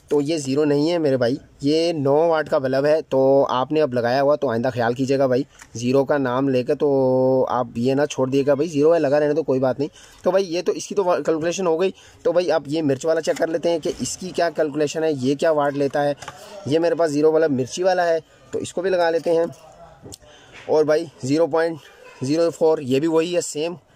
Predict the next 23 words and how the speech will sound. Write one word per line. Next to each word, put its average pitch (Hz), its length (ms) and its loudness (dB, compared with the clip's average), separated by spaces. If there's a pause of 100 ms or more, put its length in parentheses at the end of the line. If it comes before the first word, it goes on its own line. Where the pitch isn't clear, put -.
(240)
तकरीबन 143 760 0
एट 143 160 0
पॉइंट 151 220 0
एट 151 160 2
ही 185 60 -4
होगा। 160 220 2 (480)
तो 143 260 4
ये 135 220 0
हो 202 180 2
गया 214 140 0
जनाब 180 440 -2 (400)
आम 175 240 0
मिर्ची 160 340 -2
वाले 175 200 2
बल्ब, 156 300 0 (400)
कांच 165 240 0
वाले 156 160 2
बल्ब 143 260 0
जो 135 120 2
हम 139 120 2
पहले 135 260 0
देखते 131 300 -2
थे। 131 120 -4